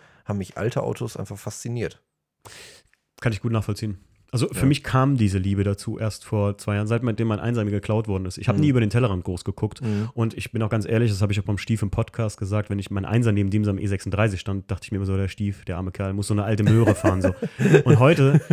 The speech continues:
Speaker 2: sag ich mir immer so, oh, die armen Leute, die müssen, das hab ich schon mal gesagt, die armen Leute, die müssen so moderne Autos
Speaker 1: Ja,
Speaker 2: fahren.
Speaker 1: ja, genau.
Speaker 2: Ähm,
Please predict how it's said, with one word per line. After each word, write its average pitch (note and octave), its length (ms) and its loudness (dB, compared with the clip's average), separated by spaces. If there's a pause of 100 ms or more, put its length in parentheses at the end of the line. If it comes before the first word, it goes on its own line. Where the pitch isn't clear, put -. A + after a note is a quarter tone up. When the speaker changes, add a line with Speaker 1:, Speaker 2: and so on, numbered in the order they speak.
(120)
Speaker 2:
sag A#2+ 220 6
ich B2 140 4
mir C3+ 120 6
immer B2+ 200 6
so, C3 180 4
oh, B2+ 80 4
die A#2 140 2
armen A2 160 2
Leute, G#2 240 4
die G2+ 80 0
müssen, G#2 260 -2
das F#2+ 140 -2
hab G2+ 80 2
ich G2 80 -2
schon A2 100 2
mal G2+ 80 4
gesagt, F#2+ 260 0
die A2 60 -2
armen G2+ 180 2
Leute, G2+ 240 4
die G#2 120 0
müssen G#2 240 2
so G2+ 100 4
moderne G2 360 2
Autos F2+ 220 0
Speaker 1:
Ja, E3 120 8
Speaker 2:
fahren. E3 100 10
Speaker 1:
ja, D#3 160 10
genau. D#3 200 6 (320)
Speaker 2:
Ähm, B2 500 6